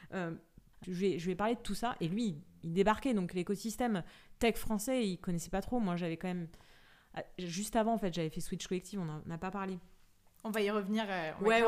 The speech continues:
Speaker 1: ouais,
Speaker 2: y revenir.
Speaker 1: mais qui m'a vraiment aidé à, à aussi monter, euh, ce discours et cette feuille de route. Je l'ai
Speaker 2: Ouais.
Speaker 1: pas monté tout seul, elles m'ont ouvert beaucoup de portes, et, et Switch Collective m'a ouvert beaucoup de portes et a nourri toute cette réflexion que, que j'avais. Mais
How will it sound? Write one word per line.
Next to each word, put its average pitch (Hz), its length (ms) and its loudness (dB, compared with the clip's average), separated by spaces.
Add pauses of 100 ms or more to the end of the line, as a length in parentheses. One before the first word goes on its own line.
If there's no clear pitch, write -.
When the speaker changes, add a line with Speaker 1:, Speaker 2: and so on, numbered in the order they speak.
Speaker 1:
ouais, 233 80 4
Speaker 2:
y - 20 4
revenir. 214 280 2
Speaker 1:
mais 208 40 -6
qui - 200 -4
m'a 202 320 2
vraiment 233 320 -2
aidé 247 320 0
à, 160 580 2 (400)
à 220 140 8
aussi 233 240 2
monter, 247 420 2
euh, 214 100 2
ce 208 140 -4
discours 196 320 -4
et 220 60 0
cette 202 160 -4
feuille 196 100 -2
de 196 80 0
route. 208 440 0
Je 165 140 -4
l'ai 185 60 2
Speaker 2:
Ouais. 214 160 -4
Speaker 1:
pas 240 80 2
monté 233 240 -2
tout - 80 -12
seul, 302 160 0
elles 202 60 0
m'ont 175 160 -2
ouvert 180 240 -2
beaucoup 214 240 -4
de 214 80 -6
portes, 240 400 -2
et, 175 340 -2
et 170 60 -2
Switch 190 240 -8
Collective 208 320 -4
m'a 202 80 0
ouvert 175 200 -4
beaucoup 190 300 -8
de 190 60 -8
portes 240 260 -6
et 180 60 -4
a 165 100 -2
nourri 226 400 4 (380)
toute 254 160 -8
cette 269 160 0
réflexion 247 640 -2
que, 175 260 -6
que 190 180 -6
j'avais. 226 240 0
Mais 220 200 -2